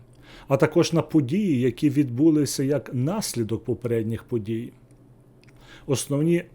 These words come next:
персонажі історії, яка слідує, є два сини та одна дочка царя Давида,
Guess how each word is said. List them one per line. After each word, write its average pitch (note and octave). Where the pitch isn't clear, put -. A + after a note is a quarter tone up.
персонажі C#3
історії, C3+
яка A#2+
слідує, C3+
є A#2
два A#2+
сини C#3
та D3
одна D3
дочка D#3
царя D3
Давида, C3